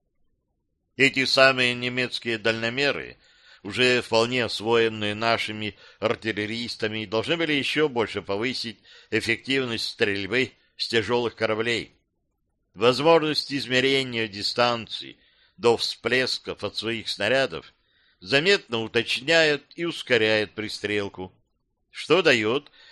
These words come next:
значительное увеличение шансов на благоприятный для нас исход боя на недостижимых ранее дальностях всего самых первых минут. Особенно,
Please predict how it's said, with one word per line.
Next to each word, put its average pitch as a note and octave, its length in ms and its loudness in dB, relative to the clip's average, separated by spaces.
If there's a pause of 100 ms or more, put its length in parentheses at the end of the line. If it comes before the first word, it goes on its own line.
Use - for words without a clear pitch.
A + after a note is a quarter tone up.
(100)
значительное C3 840 0
увеличение D#3 580 -2
шансов E3+ 640 -2 (260)
на A2 320 4
благоприятный A2 960 0
для G#2+ 220 -2
нас A2+ 260 -4
исход G2+ 380 -8
боя A2+ 480 0 (480)
на E3 340 4
недостижимых B2 1000 -4
ранее C3 560 2
дальностях A2 800 0 (320)
всего E3 320 0
самых C#3+ 360 2
первых G#2 420 -2
минут. F2+ 400 -10 (600)
Особенно, C3 680 2